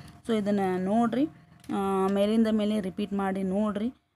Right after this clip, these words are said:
ನಾನು ಮೂರು ಭಾಷೆಗಳನ್ನು ಇಲ್ಲಿ ಯಾಕೆ ಬಳಸಿದ್ದೀನಿ ಅಂತಂದರೆ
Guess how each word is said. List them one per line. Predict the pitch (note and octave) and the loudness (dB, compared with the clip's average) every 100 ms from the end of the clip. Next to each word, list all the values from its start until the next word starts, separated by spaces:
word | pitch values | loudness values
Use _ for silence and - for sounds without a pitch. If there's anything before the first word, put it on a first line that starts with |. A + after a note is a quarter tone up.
| - | -8
ನಾನು | G3+ G3+ | -2 0
ಮೂರು | F#3+ G3 A#3 C#4 | 0 2 4 4
ಭಾಷೆಗಳನ್ನು | C4 G#3+ - G#3+ G#3 G#3 | 4 2 0 -2 -2 -2
ಇಲ್ಲಿ | G3+ F3+ | -2 -2
ಯಾಕೆ | F3 A#3 F#3 | -2 -2 -2
ಬಳಸಿದ್ದೀನಿ | F3+ F#3+ B3 A3+ A3 | -4 -2 -2 0 -2
ಅಂತಂದರೆ | G3 G3 F#3 F#3+ G3+ A#3 | -2 -6 -6 -4 -4 -6